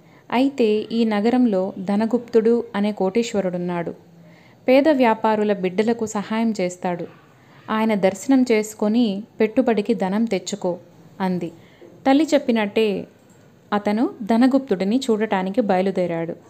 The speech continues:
ఆ సమయంలో ఆ కోటీశ్వరుడు మరొక యువకుణ్ణి కోపడుతున్నాడు. "నీకు కొంచెమైనా వ్యాపార దక్షత లేదు.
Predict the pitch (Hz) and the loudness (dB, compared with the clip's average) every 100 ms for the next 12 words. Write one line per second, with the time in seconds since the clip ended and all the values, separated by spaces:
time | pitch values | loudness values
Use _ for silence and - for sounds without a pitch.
0 | - - - - - 254 262 269 302 311 | -20 -20 -20 -8 0 0 2 4 4 6
1 | 277 208 220 - 226 220 226 226 247 247 | 4 4 2 -2 -2 -2 2 2 2 -4
2 | - 208 196 185 190 - 208 208 247 247 | -4 -2 0 -2 -4 -4 0 2 2 2
3 | 202 202 226 196 233 - 214 220 208 180 | 2 0 -2 -2 0 0 0 0 -4 -6
4 | 175 170 165 - _ _ - - - - | -6 -6 -8 -12 _ _ -20 -20 -20 2
5 | 262 285 277 226 233 254 285 240 220 240 | 4 4 2 4 2 4 2 2 0 0
6 | 196 190 220 214 180 180 196 208 202 170 | -2 -2 -2 -2 -2 -4 -6 -4 -2 -4
7 | 165 | -6